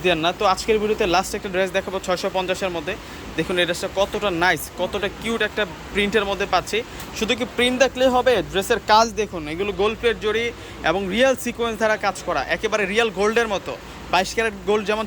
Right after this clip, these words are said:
চকচক করে, সেমন, তেমনই কিন্তু চকচক করতেছে সিকোয়েন্সগুলা। দেখুন কত সুন্দর কালেকশন নিয়ে আসছি আজকে আপনাদের জন্যে। মাত্র, মাত্র ছয়শো পঞ্চাশ টাকায় কালেকশনগুলো পেয়ে যাচ্ছেন। অবশ্যই কিন্তু এই ভিডিওটা থেকে আপ-, এই ভিডিওটাতে আপনারা বেশি বেশি করে শেয়ার করে দিবেন, যারা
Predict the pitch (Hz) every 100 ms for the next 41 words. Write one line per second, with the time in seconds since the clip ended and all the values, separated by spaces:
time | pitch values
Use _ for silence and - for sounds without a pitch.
0 | 226 208 - 233 - 220 240 - - -
1 | - - 220 226 - - 226 233 220 233
2 | 233 220 - 226 214 208 202 208 214 202
3 | 202 175 190 277 - - - 180 208 196
4 | 226 247 240 233 226 226 208 - 202 202
5 | 214 202 202 190 208 185 202 185 196 190
6 | 175 180 185 254 - - - 160 202 -
7 | 240 226 208 - 220 254 - - - -
8 | 220 220 233 220 214 220 214 214 202 190
9 | 208 196 190 190 156 151 165 - 208 208
10 | 233 - 254 240 226 220 214 214 214 208
11 | 208 208 - - - 185 196 233 226 226
12 | 233 220 220 220 170 180 240 226 226 220
13 | 214 208 196 208 196 202 190 202